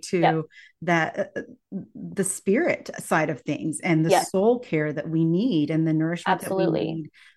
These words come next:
Speaker 1: there. And so I'm glad that you are addressing that, because I think that, um, it's just another piece of the puzzle that, that needs to be addressed for sure.
Speaker 2: Oh, thank you. Well, I, I love it, and I'm not ashamed to talk about it. So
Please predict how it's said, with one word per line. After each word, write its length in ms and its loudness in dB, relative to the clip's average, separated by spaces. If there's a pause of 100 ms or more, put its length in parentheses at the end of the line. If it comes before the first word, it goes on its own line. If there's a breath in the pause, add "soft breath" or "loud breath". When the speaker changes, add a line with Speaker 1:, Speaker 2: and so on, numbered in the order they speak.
(120)
Speaker 1:
there. 380 0
And 180 -4
so 140 -4
I'm 160 2
glad 320 0
that 100 -2
you 240 2
are 160 0
addressing 420 -2
that, 160 -2
because 280 -6
I 100 -2
think 360 -4
that, 240 -4 (420 soft breath)
um, 480 -2 (240)
it's 320 -4
just 160 -4
another 400 2
piece 260 -8
of 60 -12
the 60 -6
puzzle 500 -8
that, 220 -4
that 120 0
needs 200 0
to 40 -20
be 100 -4
addressed 440 -6 (160)
for 100 -8
sure. 380 -8 (400)
Speaker 2:
Oh, 240 -2
thank 240 0
you. 220 2
Well, 320 2
I, 320 8
I 160 8
love 220 8
it, 80 8
and 120 2
I'm 140 2
not 140 4
ashamed 260 -4
to 60 -4
talk 220 -4
about 200 4
it. 180 0
So 240 2